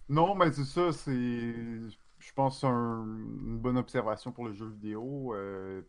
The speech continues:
pour le jeu de société, je, je pense pas que ça s'applique, là, vraiment. En tout cas, m-, moi, c'est pas mon opinion en ce moment, là. Puis, euh, tous les exemples, c'est des jeux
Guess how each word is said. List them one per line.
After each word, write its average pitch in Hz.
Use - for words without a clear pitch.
pour 104
le 98
jeu 104
de 104
société, 101
je, -
je -
pense 95
pas 95
que -
ça 87
s'applique, -
là, 98
vraiment. 92
En 101
tout -
cas, 98
m-, 95
moi, 107
c'est -
pas 131
mon 123
opinion 120
en 113
ce -
moment, 107
là. 143
Puis, 101
euh, 92
tous 147
les 127
exemples, 113
c'est 107
des 104
jeux 101